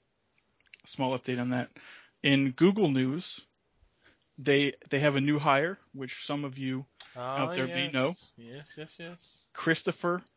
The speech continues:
Speaker 1: Moot Poole of four chan infamy.
Speaker 2: Yeah. <laughs> Did you read his blog post?
Speaker 1: Uh,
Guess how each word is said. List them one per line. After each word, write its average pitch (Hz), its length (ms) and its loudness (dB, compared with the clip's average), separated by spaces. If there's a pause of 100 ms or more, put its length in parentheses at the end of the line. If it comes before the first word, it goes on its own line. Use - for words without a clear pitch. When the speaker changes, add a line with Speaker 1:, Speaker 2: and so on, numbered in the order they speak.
(240)
Speaker 1:
Moot 143 540 0 (140)
Poole 175 380 -2 (1000)
of 127 220 0
four 147 380 2
chan 160 360 4
infamy. 175 480 -4 (400)
Speaker 2:
Yeah. 131 260 -8 (760)
<laughs> - 800 2
Did 247 160 0
you 277 160 4
read 262 200 2
his 220 180 -2
blog 196 380 0
post? 277 460 -4 (500)
Speaker 1:
Uh, 139 460 6